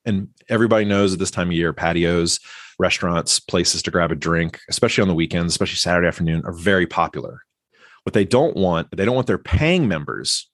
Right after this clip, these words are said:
to walk up and not have a place to sit. So I use this as an example of, and, and I, I believe I've nailed it dead to rights. They say, "Hey, if somebody wants to pay twenty-five dollars,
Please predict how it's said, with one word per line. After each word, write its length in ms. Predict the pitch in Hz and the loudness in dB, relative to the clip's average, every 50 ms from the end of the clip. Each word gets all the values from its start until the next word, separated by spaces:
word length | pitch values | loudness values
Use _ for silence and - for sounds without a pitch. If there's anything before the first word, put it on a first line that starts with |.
| _ _ _ | _ _ _
to 100 | - 92 | -8 -6
walk 340 | 80 85 90 107 131 131 - | -2 0 0 0 2 2 2
up 320 | 185 156 104 - - - - _ _ _ _ _ _ _ _ _ _ - | 2 2 2 0 -2 -8 -18 _ _ _ _ _ _ _ _ _ _ -4
and 240 | 113 101 95 95 98 | -2 0 0 2 2
not 240 | 98 101 104 - | 2 2 2 0
have 180 | 101 117 110 107 | 0 -4 -4 -4
a 40 | 101 | -4
place 360 | - - 101 87 90 - - | -6 -4 -4 -4 -4 -4 -6
to 80 | - 82 | -6 -6
sit. 300 | - - - 65 - - _ _ _ _ _ _ _ _ _ _ _ _ _ _ _ _ _ _ _ _ _ _ _ _ _ _ _ _ _ _ _ _ _ _ _ _ _ _ _ _ _ _ _ _ _ _ _ _ | -4 -4 -4 -6 -8 -10 _ _ _ _ _ _ _ _ _ _ _ _ _ _ _ _ _ _ _ _ _ _ _ _ _ _ _ _ _ _ _ _ _ _ _ _ _ _ _ _ _ _ _ _ _ _ _ _
So 280 | - - 127 123 117 - - - - - - _ _ | 0 2 2 2 2 -2 -8 -16 -20 -20 -20 _ _
I 60 | 123 | 0
use 400 | 113 110 117 147 190 220 208 165 | 0 2 2 2 2 2 2 0
this 280 | 131 135 139 139 - - | 2 2 0 0 0 -2
as 140 | 123 110 107 | -4 -4 -4
an 80 | 98 | -4
example 560 | 90 87 82 85 78 80 82 - - - - - _ _ _ _ _ _ _ _ _ _ | -6 -6 -6 -6 -6 -8 -8 -10 -16 -18 -18 -20 _ _ _ _ _ _ _ _ _ _
of, 640 | 110 107 101 98 95 92 92 90 85 - - - - - _ | 0 2 4 4 4 2 2 0 -2 -6 -12 -18 -20 -10 _
and, 120 | 113 104 - | -4 -4 -2
and 140 | 117 113 113 | 0 0 2
I, 140 | 123 131 131 135 - | 2 2 2 2 2
I 100 | 131 147 | 0 2
believe 340 | 143 135 135 123 120 117 107 | 2 2 2 4 4 4 4
I've 200 | 101 95 90 85 | 2 2 2 0
nailed 280 | 87 90 92 85 76 | -2 -4 -4 -6 -6
it 160 | 85 - 71 - | -8 -12 -12 -10
dead 220 | 78 76 71 - | -10 -10 -10 -10
to 100 | - 73 | -14 -12
rights. 520 | 67 - - 55 - _ - - - - - _ _ _ | -12 -10 -12 -12 -14 _ -10 -10 -10 -10 -12 _ _ _
They 220 | 101 92 120 147 175 | -2 2 2 4 4
say, 280 | - - 156 131 107 | 2 2 2 2 2
"Hey, 200 | 95 139 220 381 | 2 0 0 0
if 100 | - - | 0 0
somebody 280 | - - 190 233 202 - | 0 -2 0 0 0 0
wants 240 | 95 113 143 139 - | 0 -2 -4 -4 -8
to 80 | - | -8
pay 160 | - 135 131 131 | -4 -4 -4 -4
twenty-five 600 | - - 117 117 110 98 - 87 85 85 78 76 | -4 -4 -4 -4 -4 -4 -4 -4 -4 -4 -4 -2
dollars, 520 | 80 85 98 95 85 69 69 69 - | -2 0 0 0 0 -2 -4 -6 -8